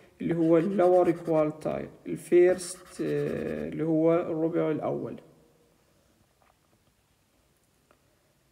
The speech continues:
هيك إحنا منط-، طبعا في إشي رح نتعلمه لقدام بنسميه ال، ال interquartile range، ال، ال آي كيو آر بنختصره، اللي هو ال كيو ثري، ال كيو ثري ناقص كيو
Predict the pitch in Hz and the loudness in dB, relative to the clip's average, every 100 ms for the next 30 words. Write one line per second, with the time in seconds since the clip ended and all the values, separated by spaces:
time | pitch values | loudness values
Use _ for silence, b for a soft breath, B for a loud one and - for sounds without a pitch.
0 | _ _ _ _ _ _ _ _ _ - | _ _ _ _ _ _ _ _ _ 2
1 | 196 190 - 175 156 147 151 151 190 208 | 2 2 -4 -2 -2 -2 -4 4 6 6
2 | 196 220 226 226 160 170 160 151 165 190 | 4 0 0 0 -2 0 -4 0 2 4
3 | 151 147 143 156 165 165 160 - 160 165 | 2 2 -2 -2 -2 -2 -4 -6 -4 -2
4 | 165 160 156 151 147 143 175 180 180 165 | -2 -2 -2 -2 -2 -2 -2 -2 0 -2
5 | - 151 151 - 160 156 165 156 147 147 | -2 -2 -2 0 2 2 0 -2 -2 -4
6 | - 143 139 101 - - 160 165 156 - | -10 -10 -10 -8 -8 0 4 4 2 -2
7 | 156 160 156 143 147 143 160 - 160 - | 0 0 0 -2 -6 -6 -6 0 0 0
8 | B B B B 156 151 170 165 147 147 | B B B B -6 2 6 6 4 0
9 | 185 208 196 - 170 175 220 220 - - | -4 -2 -2 -4 -2 0 0 -4 -12 -14
10 | 170 - 156 156 - 170 220 226 180 240 | -12 -4 -4 -4 -4 -2 0 0 2 4
11 | 233 233 - - - 165 | 4 0 -6 -10 -8 -6